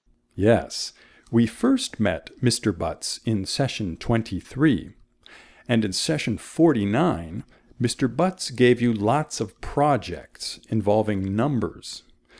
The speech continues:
Well, today, Mister Butts needs your help again. This time, he needs your help with words. Y oyentes, esta parte de la sesión es bastante avanzada, así que no te preocupes si no puedes entender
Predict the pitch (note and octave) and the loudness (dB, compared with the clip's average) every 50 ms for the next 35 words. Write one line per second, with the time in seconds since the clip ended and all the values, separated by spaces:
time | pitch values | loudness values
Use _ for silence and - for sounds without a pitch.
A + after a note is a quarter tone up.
0 | - - _ - B2 A#2+ A#2 - - D3 D3 F#3+ A3 A3 G#3 G3 F#3 G3+ - - | -20 -16 _ -2 -2 -2 -2 0 -2 2 4 4 4 4 2 4 4 2 2 2
1 | - F#3 D3 A#2 A2+ C#3+ F3 E3+ - - - - - - _ - B2 A#2 C3 D#3+ | 0 -2 0 2 2 0 0 0 -4 -8 -8 -8 -8 -10 _ -4 0 2 4 4
2 | F3 F3+ F3 - - A2+ G#2 F#2 E2+ - - A#2+ C3 C#3 - - - B2 A2 G#2+ | 2 2 -4 -6 -6 -4 -4 -4 -4 -4 -4 -4 -4 -4 -6 -8 -6 -6 -2 -2
3 | G2+ F2+ D#2+ D2 D2 F#2 F#2+ - _ _ _ _ _ _ - - - _ - - | -2 -4 -4 -8 -12 -16 -18 -20 _ _ _ _ _ _ -20 -20 -20 _ -4 4
4 | G#2+ C#3+ F3+ - - - D#3 C#3+ C3+ B2 B2+ D#3+ D#3+ - _ _ _ _ - - | 6 6 6 6 4 0 2 2 2 2 2 0 0 -2 _ _ _ _ -6 0
5 | B2+ B2 A2+ A2+ B2 C#3 E3 F3+ F3 - F#3+ G3+ E3+ - - G2 F2+ F#2 - - | 2 4 4 6 6 6 4 4 2 0 -2 -2 -2 -2 -4 -4 -4 -4 -6 -10
6 | - - _ - A#2 A2 A2 - G2+ F2+ F2+ G#2 A2+ C3+ C#3+ B2 F#2+ D#2+ C#2 C#2 | -16 -20 _ -2 2 2 2 2 2 -2 2 4 6 6 6 4 2 0 -2 -6
7 | C2+ C#2 - - - - _ _ _ _ _ _ - - - _ - - B2+ - | -12 -14 -12 -14 -14 -14 _ _ _ _ _ _ -20 -20 -20 _ -2 0 2 2
8 | C3 A#2 A2+ B2+ C3+ D3 - E3 D#3 - - _ _ - D3+ E3+ - - B3+ - | 2 4 4 4 4 4 2 0 -2 -2 -6 _ _ -4 -4 -4 -2 -2 -4 -2
9 | A#3 A3+ - A3 G3+ F3+ F3+ E3 D#3+ D#3 - D3 C3+ - - B2+ B2 A#2 - - | -2 -4 0 0 0 2 2 2 2 0 0 -2 -4 -2 0 0 0 -2 -4 -6
10 | - - - - - - A#2 A#2+ C3 - - B2 A2+ G#2+ G#2 G2+ G2+ F#2+ F#2+ D#2+ | -8 -10 -10 -10 -8 -6 -6 -6 -4 -4 -4 -4 -2 -2 -2 -4 -4 -4 -6 -6
11 | D2 C#2 - - - _ _ _ - G#2+ - - B2 A2+ - A#2 A2 A2 - - | -8 -10 -14 -18 -20 _ _ _ -12 -10 -6 -6 -4 0 2 2 2 2 0 -8
12 | - - - - G2 - - G2 - G#2+ G#2 G#2 G2 - - B3+ A#3 - - - | -20 -14 -8 -8 -6 -6 -6 -6 -4 -2 -2 -2 -2 0 -2 -2 0 0 -4 -4
13 | - - - - - F#2+ F2+ F2 F2+ F#2+ F#2 F2+ - G2 F#2 F2 F2 E2+ - G2+ | -4 -8 -10 -8 -8 -6 -6 -6 -4 -6 -6 -6 -6 -6 -6 -6 -6 -6 -6 -6
14 | F#2 - F#2 E2+ F2+ F2 | -6 -4 -4 -4 -4 -6